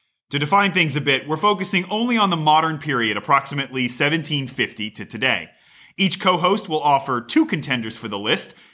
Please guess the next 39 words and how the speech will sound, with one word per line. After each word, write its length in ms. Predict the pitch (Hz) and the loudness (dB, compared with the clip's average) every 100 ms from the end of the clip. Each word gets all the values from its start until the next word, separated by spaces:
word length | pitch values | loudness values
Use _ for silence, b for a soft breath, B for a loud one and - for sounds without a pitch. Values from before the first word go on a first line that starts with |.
| b b | b b
and 140 | 143 | -2
then 140 | 185 196 | 0 2
after 320 | 165 127 135 | 0 2 2
everyone 340 | 170 165 156 | 4 2 2
has 120 | 143 | 0
had 180 | 139 131 | 0 0
their 100 | 123 | -2
say, 320 | 120 127 143 | -2 0 0
we'll 160 | 202 156 | 0 -2
narrow 320 | 147 165 165 | 2 4 4
the 140 | 151 143 | 4 2
list 340 | 147 143 - | 0 -2 0
down 260 | 131 135 160 | 2 2 2
from 220 | 120 101 | -4 -4
six 300 | - 147 - | -2 -2 -2
to 120 | 139 | -4
three. 320 | 127 110 92 - _ _ _ - | -2 -4 -4 -10 _ _ _ -4
Hopefully, 360 | 147 120 120 | -4 0 -2
Tom 300 | - 135 117 | 0 0 0
and 80 | 107 | 0
Mac 320 | 107 104 - | 0 -2 -2
brought 180 | 107 101 | -4 -2
their 140 | 107 | -2
A 160 | 113 113 | 0 0
game 300 | 95 80 76 | 0 -8 -10
today. 400 | - 85 73 - _ _ b b b b | -16 -16 -18 -20 _ _ b b b b
To 80 | 151 | 0
start 240 | 208 247 | 4 4
us 140 | 262 | 4
off, 420 | 160 120 165 - _ - | 4 4 2 -2 _ 0
Tom's 300 | 214 269 202 | 2 2 2
going 140 | 233 | 2
to 80 | 185 | 0
present 280 | 160 151 165 | 0 0 0
us 140 | - | -2
with 100 | 151 | -4
a 60 | 143 | -4
familiar 560 | 156 160 220 302 294 | 0 2 4 4 2
name 480 | 254 233 113 87 | 2 2 0 -4